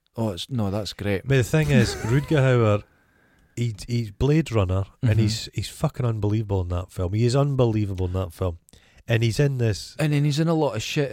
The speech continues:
Speaker 1: as
Speaker 2: Just
Speaker 1: well.
Speaker 2: shit.
Speaker 1: But he was also in The Hitcher.
Speaker 2: Oh, he's, he's wonderful.
Speaker 1: And in
Speaker 2: The
Speaker 1: The
Speaker 2: Hitcher's
Speaker 1: Hitcher,
Speaker 2: wonderful,
Speaker 1: he
Speaker 2: man.
Speaker 1: is scary.
Speaker 2: He's brilliant. He's manic.
Speaker 1: You know where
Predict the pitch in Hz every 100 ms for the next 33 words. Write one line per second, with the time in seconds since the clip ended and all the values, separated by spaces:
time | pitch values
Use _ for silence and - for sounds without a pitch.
0 | 110 135 139 135 123 123 110 - 143 127
1 | - _ 131 120 117 123 127 - 123 113
2 | 107 101 117 - 101 104 _ _ _ -
3 | 107 104 107 147 123 123 180 214 127 139
4 | 147 135 113 156 160 147 131 110 120 127
5 | 127 120 131 110 104 104 95 - - 147
6 | 151 117 92 - 123 90 87 113 113 107
7 | 98 110 98 110 127 123 101 - - -
8 | 143 160 190 175 156 - 131 151 143 139
9 | 131